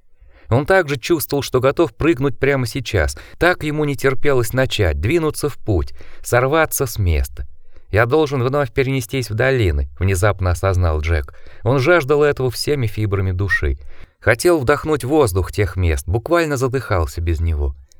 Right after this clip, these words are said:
Долины звали, длинные равнины, окружённые грядами низких гор, луга с высокой травой, змеящиеся по ним речки.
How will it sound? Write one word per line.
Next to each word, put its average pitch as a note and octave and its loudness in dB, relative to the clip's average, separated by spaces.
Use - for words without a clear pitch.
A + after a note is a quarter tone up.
Долины C#3+ 2
звали, F2+ 0
длинные D#3+ 0
равнины, C3 2
окружённые G2+ 2
грядами B2 0
низких A2+ 0
гор, F2 0
луга C#3+ 2
с - -4
высокой G#2+ 0
травой, F#2+ 2
змеящиеся A#2+ 0
по G2 -2
ним F#2+ 0
речки. C#2+ -2